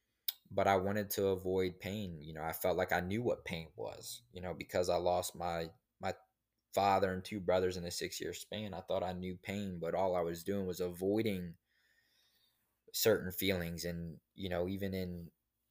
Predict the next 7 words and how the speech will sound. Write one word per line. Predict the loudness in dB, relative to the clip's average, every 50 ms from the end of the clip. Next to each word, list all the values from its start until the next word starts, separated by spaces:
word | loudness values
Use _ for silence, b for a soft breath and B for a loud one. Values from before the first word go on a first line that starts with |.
| _ _ -20 -14 -2
relationships, | 0 2 4 4 4 4 2 0 -2 -4 -4 -2 -2 -2 -2 0 0
avoiding, | 0 0 0 0 0 2 2 2 2 0 -2
wanting | -4 -4 -2 -2 -4 -4 -2
to | 0 2
avoid | 2 2 2 0 0 2 2 2 2 0
heartache | 2 4 4 4 6 4 2 2 -2 -4
and, | -10 -10 -10 -12